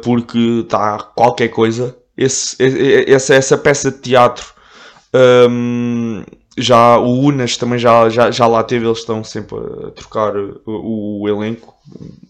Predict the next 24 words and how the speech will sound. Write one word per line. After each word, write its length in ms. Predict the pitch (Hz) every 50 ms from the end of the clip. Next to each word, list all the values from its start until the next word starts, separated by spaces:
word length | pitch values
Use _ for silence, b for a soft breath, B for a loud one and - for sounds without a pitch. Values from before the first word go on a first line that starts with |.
| _ _ _
duas 440 | - - 101 104 101 113 113 110 107
ou 80 | 110
três 180 | 107 110 107 107
pessoas 240 | - - - 110 104
do, 260 | 101 104 104 104 104
do, 260 | 98 101 107 107 101 98
do 160 | 104 107 107
elenco. 320 | 101 104 107 113 113 - B B B B B B B B B B -
Hum, 440 | 123 127 127 127 123 123 - - - -
tá 120 | - 123
muito 280 | 135 143 151 160 - 127
bom 280 | 120 123 127 131 131 -
no 140 | 117 120
Teatro 480 | 117 - - 120 117 117 117 113 120 113
Maria 320 | 117 117 117 117 117 117
Matos, 460 | 110 110 110 117 117 - - - - _ _ _ _ _ -
quem, 320 | - 113 110 110 107 107
quem 240 | 101 - 113 110 110 110 _ -
conseguir 420 | - 113 110 - - - 117 113
lá 180 | 110 110 110 107
ir, 260 | 107 110 107 107 - - -
aconselho, 560 | 113 - - 110 110 - - 107 107 110 110
tá 260 | 107 _ - 113 101
mesmo 460 | 98 104 107 107 98 101 98 95 92